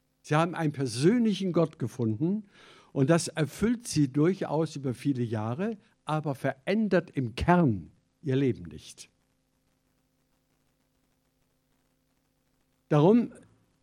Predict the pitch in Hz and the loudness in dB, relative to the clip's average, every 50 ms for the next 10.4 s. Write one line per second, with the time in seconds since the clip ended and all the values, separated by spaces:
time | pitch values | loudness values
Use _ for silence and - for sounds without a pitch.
0 | _ _ _ _ _ _ - 127 - 156 170 185 214 226 220 - 220 - 175 165 | _ _ _ _ _ _ -18 -4 -2 2 4 4 4 2 0 -2 -4 -4 -2 0
1 | 175 180 175 180 190 180 - 151 160 143 123 - 147 202 233 240 - - - - | 2 2 2 2 -2 -2 0 0 0 0 0 -4 -4 -4 -4 -4 -6 -12 -12 -8
2 | - 156 151 139 131 127 131 139 127 - 143 123 - - 143 139 147 160 170 135 | -2 -2 0 0 0 -2 -2 -2 -2 -2 -4 -6 -4 -2 0 0 2 2 0 0
3 | 147 185 185 - - - 151 156 151 143 - 151 147 - 139 143 147 151 151 151 | 0 -2 -4 -4 -10 -4 0 2 2 2 2 0 -2 0 0 0 0 0 0 2
4 | 156 139 117 165 185 180 180 - 170 165 160 151 160 143 139 135 120 165 196 190 | 0 0 0 0 -2 -4 0 0 2 2 2 0 0 2 2 0 0 0 -2 0
5 | - 135 113 - - 120 113 120 151 170 160 - _ _ _ _ _ _ _ _ | 0 -2 -6 -2 0 0 2 2 2 0 -2 -8 _ _ _ _ _ _ _ _
6 | _ _ _ _ _ _ _ _ _ _ _ _ _ - - 139 151 165 156 160 | _ _ _ _ _ _ _ _ _ _ _ _ _ -2 2 4 4 4 4 2
7 | 147 135 135 135 143 143 143 135 139 135 117 113 - - - 120 110 104 104 113 | 2 2 2 2 0 0 0 0 -2 -2 -4 -4 -8 -6 -6 -4 -4 -2 -4 -4
8 | 147 170 165 131 101 90 85 90 87 - _ _ _ _ _ _ _ _ _ _ | -4 -4 -4 -4 -6 -6 -8 -12 -16 -20 _ _ _ _ _ _ _ _ _ _
9 | _ _ _ _ _ - 107 107 127 120 120 110 98 117 139 175 185 135 101 92 | _ _ _ _ _ -12 -6 -4 -4 -4 -4 -6 -2 0 0 2 2 0 -2 -6
10 | - - - - - - - | -10 -12 -14 -14 -14 -16 -18